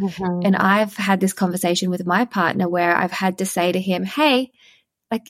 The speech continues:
Speaker 2: it's me. Like, I'm not the enemy. <laughs> We're on the same team."
Speaker 1: Yeah.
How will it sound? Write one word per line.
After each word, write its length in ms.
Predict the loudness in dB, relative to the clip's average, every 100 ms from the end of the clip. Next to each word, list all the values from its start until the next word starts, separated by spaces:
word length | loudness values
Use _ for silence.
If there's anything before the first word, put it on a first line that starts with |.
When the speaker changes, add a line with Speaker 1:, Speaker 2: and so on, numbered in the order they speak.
| _ -2
Speaker 2:
it's 200 | -2 0
me. 440 | 2 2 0 -6 -6
Like, 160 | -8 0
I'm 160 | 0 0
not 160 | 0
the 160 | 2 4
enemy. 500 | 4 2 4 4 2 -2 -6
<laughs> 160 | -4
We're 280 | 2 2 2
on 180 | -2 -2
the 100 | -6
same 720 | -8 -12 -6 -2 0 -2 -2
team." 560 | -4 0 2 2 -2 -2
Speaker 1:
Yeah. 360 | -6 -8 -14